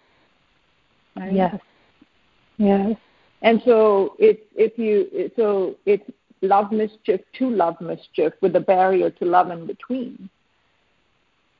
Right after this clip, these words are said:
Speaker 2: Wow. Yeah, and that's exactly the experience that I had with the writing piece. You know,
Speaker 1: Mm-hmm.
Speaker 2: just being able to, to be in that has been really, it's been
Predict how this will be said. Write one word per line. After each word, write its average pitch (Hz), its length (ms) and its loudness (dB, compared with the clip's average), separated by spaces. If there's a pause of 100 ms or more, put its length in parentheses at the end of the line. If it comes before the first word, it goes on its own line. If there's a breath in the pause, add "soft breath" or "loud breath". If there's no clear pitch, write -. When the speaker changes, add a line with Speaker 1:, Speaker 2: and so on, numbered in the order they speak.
(440)
Speaker 2:
Wow. 156 320 -8 (2250)
Yeah, 180 340 0
and 185 100 -2
that's 208 200 4
exactly 175 960 0 (260)
the 185 220 0
experience 170 640 -6
that 165 80 0
I 156 100 0
had 156 400 -2 (100)
with 175 180 -2 (520)
the 180 120 4
writing 170 440 0
piece. 160 280 -8 (960)
You 190 140 0
know, 170 120 -2
Speaker 1:
Mm-hmm. 165 120 -6
Speaker 2:
just 185 320 2 (840)
being 175 280 0
able 175 340 -2 (140)
to, 160 160 -2 (280)
to 185 80 0 (100)
be 180 240 4
in 170 140 -4
that 160 320 -8 (200)
has 170 120 -2 (100)
been 165 240 -4
really, 165 560 -4
it's - 140 -20
been 208 180 8